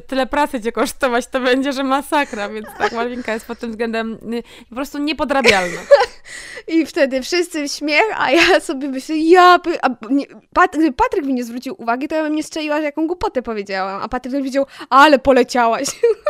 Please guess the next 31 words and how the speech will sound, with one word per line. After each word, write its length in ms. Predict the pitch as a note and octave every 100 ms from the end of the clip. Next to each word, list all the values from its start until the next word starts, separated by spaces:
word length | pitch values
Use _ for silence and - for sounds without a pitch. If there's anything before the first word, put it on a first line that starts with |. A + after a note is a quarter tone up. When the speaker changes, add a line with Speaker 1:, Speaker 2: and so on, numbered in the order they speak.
| C#5 A4+
Speaker 1:
No, 60 |
ale 160 | F4 D#4+
czasa-, 320 | E4+ F#4+ -
czasami 360 | E4 - E4 -
Patryk 300 | E4 D#4+ -
tak 140 | E4
ma, 140 | D#4
że 80 | D4
mówi, 200 | C#4 B3
"Ale 160 | - C4
Malwina". 960 | C#4 D4 D4+ E4 C4 A3+ A3 G#3+ G3+
<laughs> 1800 | G4+ B4+ C#5+ D#5+ D#5 F5 - - C5+ - - - - F#5 G5 - A#4 A#4
I 40 |
już 120 | G#4 -
wszyscy 360 | G#4 G4 G#4
wiemy, 420 | E4+ F#4+ F#4 F#4 G#4 - B4 - G4
że 120 | G4+
po 60 | F#4
prostu 260 | F#4 F#4 F#4 F4 F4 -
to 120 | E4+ D4
było 360 | D#4 D#4 D#4
jakby 400 | - D4 C#4 D4
nie, 180 | C4+ C#4 -
nie, 420 | C4+ C#4+ C#4+ C#4+ -
nieplanowane, 920 | B3+ B3+ D4 D4+ C#4+ B3+ A3+ F#3 F3+
nie? 180 | G3+ A#3
Więc 280 | A#3 A#3 -
no, 300 | C4+ A#3+ A#3+ -
cie-, 120 | D#4+ _
to 80 | E4+
jest 160 | E4